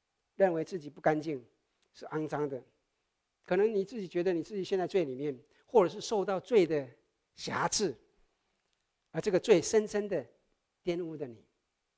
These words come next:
当然了，这种情况下，你也期待着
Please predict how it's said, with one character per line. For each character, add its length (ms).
当 120
然 120
了， 140
这 80
种 100
情 120
况 120
下， 100
你 140
也 100
期 260
待 240
着 240